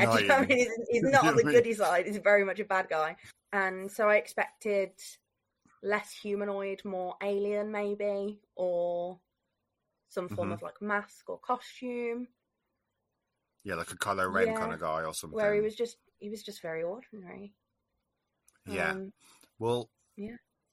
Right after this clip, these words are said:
Speaker 2: the thing with Thrawn, so if you think Sherlock Holmes, that's
Speaker 1: Yeah.
Speaker 2: Thrawn, who can, you know, like, if you watch Sherlock with Benedict
Speaker 1: Yeah.
Speaker 2: Cumberbatch, you know how he can look at a thing and instantly read what's
Speaker 1: Yeah.
Speaker 2: happening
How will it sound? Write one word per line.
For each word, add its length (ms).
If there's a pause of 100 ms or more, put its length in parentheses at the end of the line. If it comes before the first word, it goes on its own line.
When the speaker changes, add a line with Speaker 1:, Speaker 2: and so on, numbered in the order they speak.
Speaker 2:
the 160
thing 280
with 180
Thrawn, 600 (300)
so 120
if 60
you 80
think 160
Sherlock 340
Holmes, 580 (240)
that's 280 (100)
Speaker 1:
Yeah. 220
Speaker 2:
Thrawn, 140 (680)
who 120
can, 360
you 140
know, 80
like, 260
if 240
you 80
watch 200
Sherlock 340
with 80
Benedict 320
Speaker 1:
Yeah. 60
Speaker 2:
Cumberbatch, 320
you 60
know 60
how 220
he 100
can 240 (380)
look 240
at 120
a 60
thing 360
and 200
instantly 420
read 380
what's 240
Speaker 1:
Yeah. 200
Speaker 2:
happening 220